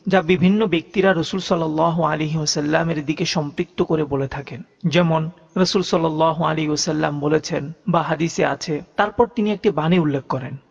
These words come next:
হাদিস নিয়ে যারা পড়াশোনা করেন তারা বুঝতে পারেন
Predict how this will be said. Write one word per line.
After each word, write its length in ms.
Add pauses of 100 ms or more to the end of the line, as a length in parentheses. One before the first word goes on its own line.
হাদিস 380
নিয়ে 140
যারা 200
পড়াশোনা 480
করেন 320 (240)
তারা 180
বুঝতে 360
পারেন 300